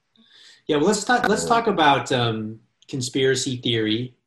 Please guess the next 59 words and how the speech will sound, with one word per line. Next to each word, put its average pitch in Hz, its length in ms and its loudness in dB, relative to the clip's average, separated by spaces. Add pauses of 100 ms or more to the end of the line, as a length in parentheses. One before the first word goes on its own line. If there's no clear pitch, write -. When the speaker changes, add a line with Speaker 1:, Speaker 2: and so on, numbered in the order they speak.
Speaker 1:
conspiracy 117 520 -8
theory, 104 540 0
Speaker 2:
Yeah. 101 80 -6
Speaker 1:
and, 104 80 -8
like, 104 180 -6
that's 113 220 -4
a, 113 80 -2
that's 104 340 -6
a 117 80 -2
really 110 180 0
negative 107 460 -2
word 107 280 -2
out 101 180 -4
there 101 360 -6 (600)
in 95 80 -2
Speaker 2:
Oh, - 40 0
Speaker 1:
the 110 60 -2
Speaker 2:
yeah. - 60 -4
Speaker 1:
collective 117 400 2
right 110 200 0
now. 107 360 -2 (400)
And 120 80 -2
we 117 80 0
could 123 120 -2
talk 113 220 -2
<laughs> - 160 -2
about - 220 2
kind 190 220 0
of, - 60 -4
like, 135 220 -2
why 131 180 4
that's 127 180 0
conspiracy 117 520 2
theory. 104 420 0 (460)
But, 151 240 4
Speaker 2:
Yeah. - 160 -6 (600)
Speaker 1:
I 143 100 2
mean, 156 380 4
what 156 120 2
I, 156 140 4
what 156 180 -2
I, 151 240 4
what 139 140 -2
drew 196 140 2
me 208 140 4
to - 100 0
about 127 240 0
your 123 100 -2
writing 156 260 2
is 117 200 -2
you, 123 180 -6
I 123 100 -4
feel 156 160 0
like 135 140 2
you 131 140 -4
do 123 100 -2
your 120 260 0
best 117 440 -2
to 104 560 -2